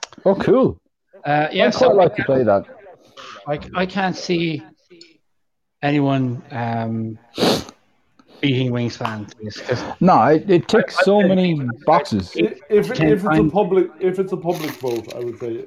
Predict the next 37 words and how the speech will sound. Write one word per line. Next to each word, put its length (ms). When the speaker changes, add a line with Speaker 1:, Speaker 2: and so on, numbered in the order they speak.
Speaker 3:
Wingspan 540
without 300
a 40
shadow 340
of 100
a 40
doubt. 280
If 180
it 80
goes 240
to 80
Speaker 2:
Yeah. 120
Speaker 3:
kind 120
of 80
a, 240
a 40
kind 200
of 60
a 60
judging 480
panel 580
of, 100
we'll 120
say, 260
fifteen 600
to 140
twenty 400
trusted 960
game 300
reviewers, 500
it 180
might 180
Speaker 2:
Yeah. 120
Speaker 3:
not 260
win 280
as 240
much. 200